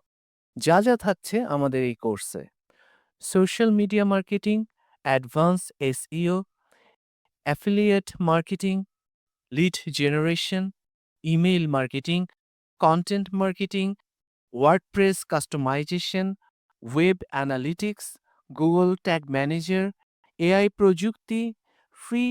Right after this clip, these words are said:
ডাইনামিক ই-কমার্স সহ আরও অনেক কিছু। কেন নেক্সট জেনারেশন আইকন থেকে কোর্স করবেন? কারণ আমরাই দিচ্ছি কোর্স শেষে দু মাসের ইন্টার্নশিপের সুযোগ, আপনার নিজস্ব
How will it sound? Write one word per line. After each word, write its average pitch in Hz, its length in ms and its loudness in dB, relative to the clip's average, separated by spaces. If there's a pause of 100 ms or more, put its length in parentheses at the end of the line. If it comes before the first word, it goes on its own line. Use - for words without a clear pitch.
(100)
ডাইনামিক 175 600 0
ই-কমার্স 190 420 0
সহ 185 240 -2 (240)
আরও 220 300 4
অনেক 135 300 0
কিছু। - 320 -16 (500)
কেন 185 240 4
নেক্সট 220 300 2
জেনারেশন 202 440 0
আইকন 180 360 0
থেকে 196 240 -6 (100)
কোর্স 151 260 0
করবেন? 85 420 -4 (260)
কারণ 143 280 2 (120)
আমরাই 147 420 2
দিচ্ছি 165 400 -4 (320)
কোর্স 131 220 0
শেষে 175 400 -4 (100)
দু 160 220 -2
মাসের 202 400 0
ইন্টার্নশিপের 175 720 -2
সুযোগ, 135 420 -4 (220)
আপনার 131 300 0
নিজস্ব 156 400 0